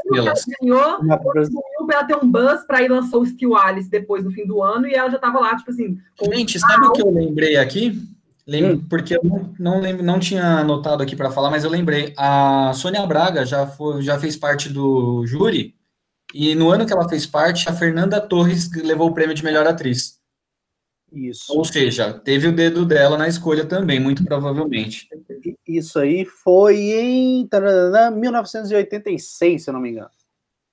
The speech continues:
Speaker 3: Né? Mas, olha só, gente, é,
Speaker 1: Hum.
Speaker 3: uma pergunta aqui pro Lucas.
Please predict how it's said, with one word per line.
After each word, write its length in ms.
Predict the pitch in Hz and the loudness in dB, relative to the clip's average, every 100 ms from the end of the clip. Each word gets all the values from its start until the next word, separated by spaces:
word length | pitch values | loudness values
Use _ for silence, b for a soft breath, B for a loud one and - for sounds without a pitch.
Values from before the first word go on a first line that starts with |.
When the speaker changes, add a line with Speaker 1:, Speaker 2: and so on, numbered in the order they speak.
| _ _ _ _ _ _ _ _ _ _ _ _ _ _ - | _ _ _ _ _ _ _ _ _ _ _ _ _ _ -20
Speaker 3:
Né? 180 | 110 - _ - - _ _ _ _ | -20 -20 _ -20 -20 _ _ _ _
Mas, 460 | 131 135 131 - - | -6 -4 -4 -8 0
olha 220 | 190 214 | 4 4
só, 260 | 220 - 185 | 4 6 6
gente, 460 | 160 165 156 - 127 | 6 2 0 -8 -8
é, 260 | 147 151 147 _ _ | -4 -2 -4 _ _
Speaker 1:
Hum. 240 | 208 175 - | -10 -10 -8
Speaker 3:
uma 100 | 214 | -8
pergunta 540 | - 208 175 202 214 185 | 0 0 0 -4 0 -2
aqui 320 | 185 220 - _ _ _ | -2 -8 -8 _ _ _
pro 180 | 254 240 | 2 6
Lucas. 640 | 262 294 156 156 - - | 8 6 2 -8 -14 -18